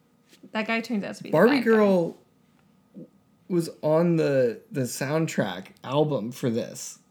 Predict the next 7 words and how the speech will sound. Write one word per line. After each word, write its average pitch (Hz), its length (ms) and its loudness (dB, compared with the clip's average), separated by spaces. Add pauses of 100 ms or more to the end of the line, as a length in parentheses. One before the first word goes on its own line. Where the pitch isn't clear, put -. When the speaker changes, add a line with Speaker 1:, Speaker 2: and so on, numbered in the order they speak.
(1800)
Speaker 1:
I 247 140 -4
don't 294 200 -8
know. 233 400 -2 (200)
Speaker 2:
That's 220 200 -2
Speaker 1:
Yeah. 220 60 -2
Speaker 2:
so 196 140 6
weird. 151 540 -2